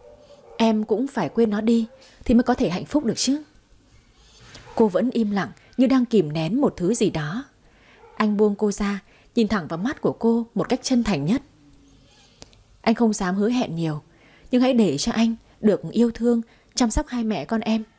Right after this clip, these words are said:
có được không? Cô không thể kìm nén nữa. Cô ôm chầm lấy anh rồi bật khóc nức nở. Cô khóc thật to để giải tỏa nỗi lòng. Anh ơi,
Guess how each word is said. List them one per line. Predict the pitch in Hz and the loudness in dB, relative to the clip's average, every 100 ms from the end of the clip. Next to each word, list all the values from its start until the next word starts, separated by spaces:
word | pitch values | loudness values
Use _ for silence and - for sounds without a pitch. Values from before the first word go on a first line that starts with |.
| _ | _
có | - | 0
được | 233 180 | 2 0
không? | 220 214 - _ _ _ _ _ _ _ _ _ _ _ _ _ _ _ | -4 -6 -8 _ _ _ _ _ _ _ _ _ _ _ _ _ _ _
Cô | 233 | 0
không | 233 233 | 2 0
thể | 226 156 143 | 2 0 0
kìm | 170 147 | -4 -4
nén | 147 180 | -8 -6
nữa. | 220 254 - _ _ _ _ | -6 -6 -10 _ _ _ _
Cô | 254 | 2
ôm | 254 | 2
chầm | 240 233 170 | 0 -4 -4
lấy | 160 | -4
anh | 190 233 233 | -2 -2 -4
rồi | - | -4
bật | 165 156 | -6 -6
khóc | - 285 | -8 -6
nức | 269 277 | -6 0
nở. | 226 160 156 _ _ _ _ _ _ _ | 0 0 -6 _ _ _ _ _ _ _
Cô | 240 | 0
khóc | 214 294 - | 2 -4 -4
thật | - - | -8 -6
to | 214 214 208 _ - | -8 -8 -10 _ -4
để | 220 | 0
giải | 196 202 147 | 2 0 -2
tỏa | 180 156 | -4 -4
nỗi | 160 | -2
lòng. | 269 226 147 - _ _ _ _ _ _ _ _ _ _ _ _ | 0 0 -4 -12 _ _ _ _ _ _ _ _ _ _ _ _
Anh | - 240 240 | -2 0 2
ơi, | 240 | 2